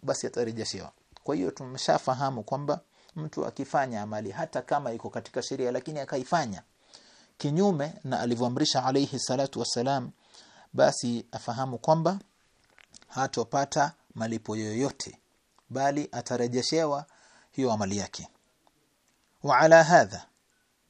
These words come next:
kwa ajili ya hiyo tutatoa mifano miwili. Yoyote ambaye kwamba atafunga saumu tatawwu, saumu ya khiari,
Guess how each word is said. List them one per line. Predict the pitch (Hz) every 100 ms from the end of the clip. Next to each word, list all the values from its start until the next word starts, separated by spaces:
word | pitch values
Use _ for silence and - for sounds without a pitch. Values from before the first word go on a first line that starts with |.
| _ _ _ _ _ _ _ _ _ _ _ _ _
kwa | 127 135
ajili | 139 165 180
ya |
hiyo | 180 185 208 170 185 _ _ _ _ _ _ _ _ _ _ _ -
tutatoa | 147 160 156 180
mifano | 160 - 151 139
miwili. | 135 131 113 82 - _ _ _ _ _ _ _ _ _ _ _ _ _ _ _ _ _ _ _ _ _ - _ -
Yoyote | 147 185 208 196
ambaye | 165
kwamba | 165 185 143
atafunga | 127 127 151 143 131 180 _ _ _ _ _ _ _ _ _ -
saumu | - 190 185 135
tatawwu, | 117 117 - 131 120 143 - _ _ _ _ _ _ _ _ _ _ _ _ _ _
saumu | - - 170 185 196 196 - -
ya | 135
khiari, | 135 151 151 127 98